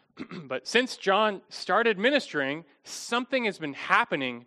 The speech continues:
to the kingdom of heaven. And so what? <clears throat> Well, you have this term, biadzatai. It's this verb for overpowering something. The Greek does not clarify the voice of this verb, could be middle or passive.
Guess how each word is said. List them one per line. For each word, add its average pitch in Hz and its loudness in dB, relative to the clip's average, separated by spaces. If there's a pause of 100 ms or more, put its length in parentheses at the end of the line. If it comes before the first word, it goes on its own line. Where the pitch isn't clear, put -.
to 156 0 (480)
the 135 -10
kingdom 143 -6
of 120 -6
heaven. 139 0 (720)
And 117 -20
so 127 -6
what? 123 2 (1400)
<clears throat> 185 -8
Well, 160 4
you 156 4
have 180 6
this 180 -4
term, 180 0
biadzatai. 160 2 (300)
It's - -14
this 123 -8
verb 139 -2
for 123 -8 (120)
overpowering 160 0
something. 160 -6 (840)
The 147 -6
Greek 226 0
does 208 -2
not 233 2
clarify 220 4
the 160 0
voice 185 2
of 160 -2
this 151 -2
verb, 131 2
could 135 -6
be 117 -6
middle 127 0
or 117 -4
passive. 120 -8